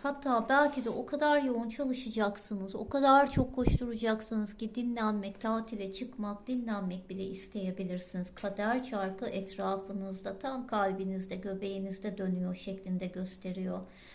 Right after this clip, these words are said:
Artık diyor bir değişiklik zamanı geldi diyor. Ee,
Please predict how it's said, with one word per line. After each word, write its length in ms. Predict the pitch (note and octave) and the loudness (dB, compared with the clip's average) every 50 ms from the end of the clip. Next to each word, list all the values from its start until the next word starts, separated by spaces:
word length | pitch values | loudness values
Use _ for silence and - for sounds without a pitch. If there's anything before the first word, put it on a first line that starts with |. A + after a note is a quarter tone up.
| - - - - | -20 -14 0 4
Artık 460 | - C4 C#4 C4+ C4+ - D4+ - - | 4 4 4 4 0 -4 -8 -6 -4
diyor 220 | C4+ C4+ B3+ B3+ | 0 0 0 0
bir 200 | C4+ C4 C4 C4+ | 0 0 0 0
değişiklik 600 | - C4 B3+ B3+ B3 B3+ - C4 - - B3 - | 2 2 4 4 4 2 0 -2 -4 -6 -6 -6
zamanı 540 | - - A#3 A3 A3 A3 A3 G3+ G3+ G#3+ A3+ | -2 0 2 2 4 4 4 4 4 2 2
geldi 720 | A3 F#3+ F3+ F#3+ F#3+ F#3+ F#3+ F#3 F#3+ F#3+ F#3+ - F#3+ F#3+ F#3+ | 0 0 0 2 4 4 4 4 2 2 0 -4 -6 -4 -4
diyor. 280 | F3+ E3+ E3+ E3 E3 - - - - - - - - - - - - | -4 -4 -4 -6 -8 -10 -12 -20 -20 -20 -20 -20 -20 -20 -10 -2 2
Ee, 280 | G3+ G#3 G3+ G#3 G#3 | 2 4 4 2 0